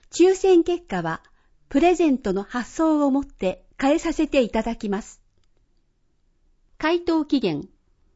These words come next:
九月十五日金曜。問い合わせ先、制作推進課、電話、五六の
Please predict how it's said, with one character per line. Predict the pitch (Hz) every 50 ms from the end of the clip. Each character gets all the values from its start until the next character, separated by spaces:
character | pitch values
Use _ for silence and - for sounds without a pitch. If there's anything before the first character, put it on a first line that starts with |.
| _ _ _ -
九 | - 349
月 | 302 320 320 - - 202
十 | 190 - 294 311 277 240
五 | - 277
日 | 277 240 233 - - - 170 - - _ _ -
金 | - 269 277 269 262
曜。 | 254 220 180 165 170 208 - _ _ _ _ _ _ _ _ _ _ _ _ _ _ _ _ _ _ _ _ _ _ _ _ -
問 | 294 294 330 330
い | 320
合 | 302 302
わ | 311 320
せ | 311 330 302
先、 | - 277 269 - - 233 233 - _ _ _ _ _ _ _ _
制 | _ - 320 349 370
作 | 370 - 339 339 339 330
推 | 311 - 320 311 302
進 | - - 294 285 285
課、 | - - 254 240 - - _ _ _ _ _ _ _ _ _ _ -
電 | 208 269 240 233 226
話、 | 220 208 208 - - _ _ _ _ _ _ _ _ _
五 | - 277 311 330
六 | 330 330 339 339 - 277
の | 214 190 170 - -